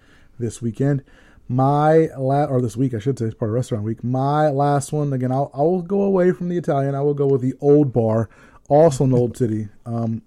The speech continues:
one twenty-five Walnut Street. Um, a very good menu, um, in my eyes,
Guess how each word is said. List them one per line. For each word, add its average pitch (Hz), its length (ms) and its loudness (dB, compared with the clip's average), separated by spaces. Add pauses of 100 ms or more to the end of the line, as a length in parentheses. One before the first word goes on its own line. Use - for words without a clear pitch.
one 135 300 0
twenty-five 139 720 0
Walnut 143 380 0
Street. 190 340 -6 (560)
Um, 123 220 -4
a 113 80 -2
very 151 340 8
good 131 320 4
menu, 127 600 0
um, 117 240 -6
in 113 80 -4
my 120 320 0
eyes, 113 200 -6